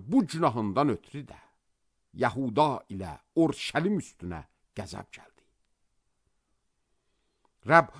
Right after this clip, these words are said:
onların yanına peyğəmbərlər göndərdi ki, onları özünə tərəf döndərsin. Gərçi peyğəmbərlər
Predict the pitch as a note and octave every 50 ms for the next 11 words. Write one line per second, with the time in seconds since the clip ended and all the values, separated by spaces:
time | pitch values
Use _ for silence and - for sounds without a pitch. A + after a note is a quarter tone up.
0 | C3+ - - E3+ F3 F#3 F3+ F3+ F#3 F3+ A3 G#3+ F#3+ F#3 F3+ F#3 F3+ F#3 F3+ F3+
1 | E3 - - E3+ F3+ F#3 C#3+ D3+ F#3 F3+ F3+ F3 F3+ F#3 F#3+ A3+ B3+ G3+ D#3 D#3+
2 | F#3 F#3+ F3+ E3+ E3+ E3 E3 D3+ - - - D3+ D3+ A#2+ - - E3 - _ -
3 | F#3+ G#3 A3 G#3+ G3+ G3 F#3+ F#3 G3+ G#3 F#3+ - - - - G3+ F#3 C#3 B2+ D#3+
4 | G3 A#3+ B3+ - - D#3+ E3+ E3 - - - C3+ C3 A#2 G#2 G2+ F#2+ - - G2+
5 | G2 - _ _ _ _ _ _ _ _ _ _ _ _ _ _ _ _ _ _
6 | - - G3+ A3+ A3+ F#3+ - - - - - C4+ C4+ B3 G3+ - - - - F#3+
7 | G3+ D#3+ A#2+ B2 E3 D#3 D3+ C#3 C#3 C3 A#2 G#2+ A#2+ E3 F#3+